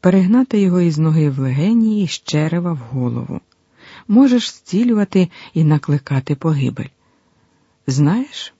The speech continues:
про це?» Олена мовчки схитнула головою і пішла з подвір'я, чуючи у вечоровій тиші голоси, писки, шепоти.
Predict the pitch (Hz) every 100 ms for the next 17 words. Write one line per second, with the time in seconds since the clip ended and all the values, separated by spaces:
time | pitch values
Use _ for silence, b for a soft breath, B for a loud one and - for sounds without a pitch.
0 | _ - 113 - - - - _ _ _
1 | _ _ _ _ _ _ _ _ _ _
2 | b b b - 180 262 277 240 226 220
3 | - 180 - 170 - 165 156 147 139 147
4 | 170 233 226 226 - 170 180 - 143 156
5 | - 180 151 131 127 127 - B B B
6 | - 190 190 180 - 160 147 - 147 143
7 | 151 147 139 139 135 139 135 139 135 127
8 | 123 - 165 175 170 B B B - 156
9 | 170 - - 165 156 B B - 139 120
10 | - - -